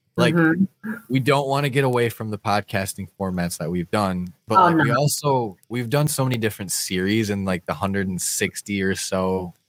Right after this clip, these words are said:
Speaker 1: episodes prior to us doing these interviews. It's like, ooh, kinda wanna get back to those eventually, 'cause there's some really fun topics that we, like, we've talked about that I don't remember a goddamn thing because there were so many after it too. <laughs>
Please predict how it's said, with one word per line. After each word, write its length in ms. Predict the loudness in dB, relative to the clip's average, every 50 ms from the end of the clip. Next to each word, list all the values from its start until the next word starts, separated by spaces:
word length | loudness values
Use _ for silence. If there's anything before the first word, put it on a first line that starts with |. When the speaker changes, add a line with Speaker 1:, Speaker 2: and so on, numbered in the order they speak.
| _ _ -4
Speaker 1:
episodes 580 | -4 -4 -2 -4 -6 -4 -2 -2 -4 -4 -6 -10 _ -6
prior 400 | -2 0 0 2 2 0 0 -2
to 180 | -2 -2 -2 0
us 140 | 0 -2 -2
doing 400 | -2 -2 0 0 0 0 0 0
these 180 | 0 0 0 0
interviews. 560 | -2 -2 -2 -2 0 0 0 0 0 -2 -4
It's 180 | -6 -6 -4 -4
like, 180 | -2 -4 -4 _ 2 4
ooh, 540 | 4 4 4 0 -2 -4 -4 -6 -8 -10 -14 _ _ _ _ _ _ _ _ _ -2
kinda 200 | 0 2 2 4
wanna 160 | 4 4 4
get 140 | 4 2 2
back 200 | 4 2 2 2
to 60 | -2
those 200 | -4 -4 -4 -4 -4
eventually, 420 | -4 -4 -4 -6 -6 -8 -8 -8
'cause 220 | -8 -8 -6 -2 2
there's 180 | 2 2 2 2
some 140 | 0 0 0
really 260 | 0 0 0 0 0
fun 260 | -2 -2 -4 -4 -2
topics 400 | 0 0 0 0 0 -4 -10 -8 -8
that 140 | -8 -6
we, 120 | -6 -6 -4
like, 260 | -2 -2 -2 -2 -4 _ _
we've 260 | -4 -2 -2 -4 -4
talked 340 | -2 0 0 0 0 -2 -4
about 340 | -4 0 2 2 2 2 0
that 140 | -2 -2 0
I 120 | 2 2
don't 200 | 2 2 0 0
remember 320 | 0 -2 -2 0 0 0 0
a 60 | 2
goddamn 380 | 2 2 2 2 0 -2 -2 -2
thing 220 | -4 -2 -2 -2
because 240 | -2 -2 -4 -4 -4
there 60 | -2
were 60 | -2 -2
so 220 | 0 0 0 0
many 200 | 0 0 0 0
after 360 | 0 0 0 0 2 2 2
it 120 | 2 2 2
too. 560 | 2 4 6 6 8 6 6 4 4 0 -4
<laughs> 40 | -14